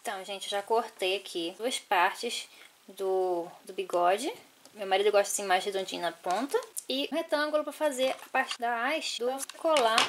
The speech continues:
um lado no outro. E não deixa, aí passar por dentro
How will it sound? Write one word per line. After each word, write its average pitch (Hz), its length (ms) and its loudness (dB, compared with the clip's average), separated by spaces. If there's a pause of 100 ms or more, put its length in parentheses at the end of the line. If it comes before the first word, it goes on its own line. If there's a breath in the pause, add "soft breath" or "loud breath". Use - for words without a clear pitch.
(200)
um 262 140 -4
lado 185 340 -2
no 277 220 -2
outro. 254 520 2 (1400 soft breath)
E 226 160 -14
não 214 140 -14
deixa, 220 140 -10 (100)
aí 214 140 -6
passar 262 340 2
por 247 220 -6
dentro 302 600 -4